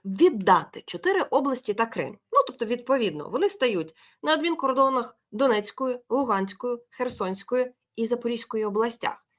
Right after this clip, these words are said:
просуваються вперед, то питання знатокам, як скоро вони повалять своєю ордою на Дніпропетровську область,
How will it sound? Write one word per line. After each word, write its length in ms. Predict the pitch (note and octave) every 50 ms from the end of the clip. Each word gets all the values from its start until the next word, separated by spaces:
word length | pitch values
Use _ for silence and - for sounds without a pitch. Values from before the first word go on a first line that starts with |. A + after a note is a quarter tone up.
| _ _ _ _ -
просуваються 920 | - E4+ F4 E4+ E4 - - D4+ C#4+ C#4+ E4 F4 E4+ E4 D4+ - D4+ C#4
вперед, 560 | C4+ - - _ - C#4+ C#4 B3 F#3 - - _ _ _ _ _ _ _ _
то 100 | - G3+
питання 360 | G3 A#3 A#3+ C4 C4 B3+ A#3+
знатокам, 560 | G#3 G#3+ A3+ A#3+ B3+ B3+ B3+ A#3+ G3 E3 D#3 - - - - -
як 180 | E4+ G4+ -
скоро 560 | - - - - - C4+ A3+ G3+ F3 E3 D#3+ D#3
вони 440 | E3 E3+ F#3 G#3 G#3+ G3 G3+ - _ _ _ _ _ _ -
повалять 720 | - B3 A3 G3+ F3 F3 G3+ B3 D4+ E4+ D#4+ D4 B3+ B3+
своєю 360 | - - G3+ A3 A3+ A3 G#3
ордою 460 | - - G#3 G#3+ A3 C#4 E4+ E4+ D4 A#3+
на 260 | B3 B3+ C4 B3+ B3+ _ _ _ -
Дніпропетровську 960 | G3 A3+ A#3 - D#4 D4 D#4 D4+ D4+ - C4+ G#3+ F3+ - - _ - D#3+ D#3
область, 380 | D3 D3 - - - - _